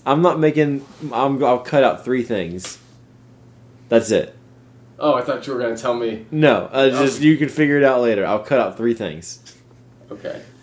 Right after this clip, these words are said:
Speaker 1: And then we'll post it.
Speaker 2: What if I
Speaker 1: Okay.
Speaker 2: want you to cut out five? I gotta pick, like, my top three?
Speaker 1: Yeah.
Speaker 2: All right. God damn it.
Speaker 1: Okay.
Speaker 2: So, um, is this,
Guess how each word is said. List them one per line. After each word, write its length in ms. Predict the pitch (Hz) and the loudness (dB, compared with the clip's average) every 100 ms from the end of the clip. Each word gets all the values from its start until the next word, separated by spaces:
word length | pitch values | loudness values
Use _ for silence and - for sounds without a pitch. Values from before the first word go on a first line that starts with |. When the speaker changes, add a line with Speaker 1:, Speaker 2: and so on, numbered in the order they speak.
| - - - - - - - - | -20 -20 -20 -20 -20 -20 -14 -4
Speaker 1:
And 160 | 147 | -2
then 100 | 131 | 0
we'll 160 | 127 120 | 2 2
post 260 | 120 98 85 | 0 -2 -6
it. 140 | - - - | -12 -18 -12
Speaker 2:
What 120 | 135 | -4
if 60 | 123 | -2
I 60 | |
Speaker 1:
Okay. 80 | 113 | 0
Speaker 2:
want 180 | 117 113 | -2 -6
you 80 | 117 | -10
to 60 | 113 | -10
cut 100 | 117 | -8
out 200 | 104 - | -8 -6
five? 320 | 127 117 85 | -6 -6 -8
I 40 | 92 | -10
gotta 160 | 87 | -14
pick, 220 | 87 101 101 | -14 -14 -14
like, 180 | 90 | -12
my 140 | 87 87 | -12 -14
top 280 | - 90 - | -10 -10 -8
three? 260 | 104 113 - - | -12 -12 -14 -12
Speaker 1:
Yeah. 200 | 135 107 - - - - - - _ - | -10 -10 -12 -20 -20 -20 -20 -20 _ -20
Speaker 2:
All 60 | 92 | -20
right. 340 | 82 78 78 80 - | -20 -20 -20 -20 -20
God 80 | - - | -20 -20
damn 880 | - - - - - - - - 107 | -20 -20 -20 -20 -20 -20 -14 -6 -4
it. 80 | 95 | -4
Speaker 1:
Okay. 180 | 87 - - - - _ | -6 -12 -20 -20 -20 _
Speaker 2:
So, 280 | - 107 101 | -10 -8 -6
um, 300 | 101 101 95 - - - - _ - _ - - - - - - - - - - _ - | -6 -6 -10 -18 -20 -20 -20 _ -20 _ -20 -20 -20 -20 -20 -20 -20 -20 -20 -20 _ -20
is 160 | - | -20
this, 280 | - - | -18 -20